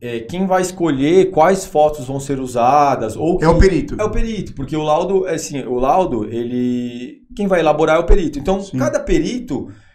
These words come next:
Speaker 1: é, é muito difícil o fotógrafo saber o que ele tem que fazer tudo, porque eu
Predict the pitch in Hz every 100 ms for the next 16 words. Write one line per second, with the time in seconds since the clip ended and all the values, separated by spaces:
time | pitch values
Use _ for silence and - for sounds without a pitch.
0 | - 143 180 233 - 277 226 190 185 170
1 | 156 135 170 147 147 147 156 143 151 147
2 | 139 151 147 135 156 - 190 190 240 302